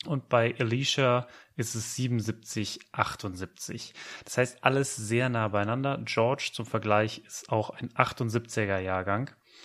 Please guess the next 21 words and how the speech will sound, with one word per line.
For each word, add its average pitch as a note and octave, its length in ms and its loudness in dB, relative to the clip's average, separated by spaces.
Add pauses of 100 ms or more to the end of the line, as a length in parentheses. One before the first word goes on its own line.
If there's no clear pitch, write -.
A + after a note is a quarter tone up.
(540)
Allerdings A2 680 0 (100)
etwas, - 520 -4 (100)
äh, G2+ 200 -2
jünger. C3 280 0
Er G#2 140 2
wurde G2 140 -2
im G2 100 -2
April A#2+ 280 -2
geboren. A2+ 360 0
Das A2+ 180 -8
heißt, A2+ 320 -4
er C#3 480 0
und A2 420 -2 (520)
Angelina, G#2 1200 0 (540)
die A2+ 140 2
er G#2+ 60 2
dann G2+ 140 -2
später - 360 -2
auch - 180 -2
heiraten F#2+ 560 0
wird F2+ 420 -2